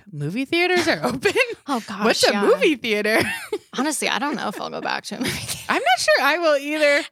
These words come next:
Speaker 2: least not for a while.
Speaker 1: Oops.
Speaker 2: We'll see. Yeah.
Speaker 1: Um, but movie theaters not open in Washington State, open
Speaker 2: Yeah.
Speaker 1: in other states, not
Speaker 2: Right.
Speaker 1: Washington State. All right, Lauren, I think that's it on that rather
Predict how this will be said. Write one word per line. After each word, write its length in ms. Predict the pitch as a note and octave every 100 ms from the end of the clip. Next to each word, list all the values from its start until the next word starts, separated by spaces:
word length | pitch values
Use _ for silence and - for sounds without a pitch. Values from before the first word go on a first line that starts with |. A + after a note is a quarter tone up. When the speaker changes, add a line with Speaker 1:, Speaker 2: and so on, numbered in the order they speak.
| C5+
Speaker 2:
least 180 | C5+ B4+
not 180 | G4 -
for 100 | F#4
a 120 | E4
while. 540 | B3+ - A3 G#3 G#3+ G#3+
Speaker 1:
Oops. 120 | E3
Speaker 2:
We'll 120 | D#4
see. 560 | B3 - G#3 G3+ G3 F#3+ -
Yeah. 580 | - G3+ G3 F#3 E3+ D#3
Speaker 1:
Um, 120 | C3 _ _ _ -
but 200 | G#3+ G#3
movie 240 | G#3+ A#3
theaters 340 | A#3 G#3 G3+
not 220 | F3+ D#3 D#3
open 240 | D3 D3
in 80 | C#3+
Washington 380 | B2+ - C3 B2+
State, 260 | - A#2
open 260 | - - C3+
Speaker 2:
Yeah. 40 |
Speaker 1:
in 80 | C3+
other 200 | B2 -
states, 340 | - - - -
not 80 | -
Speaker 2:
Right. 100 | -
Speaker 1:
Washington 340 | - - F#3
State. 240 | - - - _ _ _ _ _ _ _ -
All 60 | A#3+
right, 120 | F4
Lauren, 300 | F4+ D4+ E4 G4 -
I 280 | B3 C#4+ D#4+
think 360 | E4+ E4+ E4
that's 300 | C4 C#4+ D4
it 380 | - E4+ G#3+ - -
on 200 | G3 G3+
that 300 | F#3+ F#3 F#3 _ _ _ _ _ -
rather 640 | F#3 F3 F3 E3+ E3+ F3